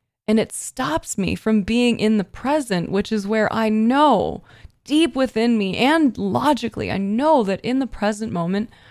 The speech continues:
I feel best. When I'm present, when I'm connected with everything, whether it's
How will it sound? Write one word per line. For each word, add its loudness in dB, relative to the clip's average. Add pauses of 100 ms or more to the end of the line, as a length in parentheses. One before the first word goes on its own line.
(220)
I 0
feel -4 (400)
best. 0 (240)
When 2
I'm 0
present, -4
when -2
I'm -2
connected -2
with -2
everything, -2
whether 0
it's -2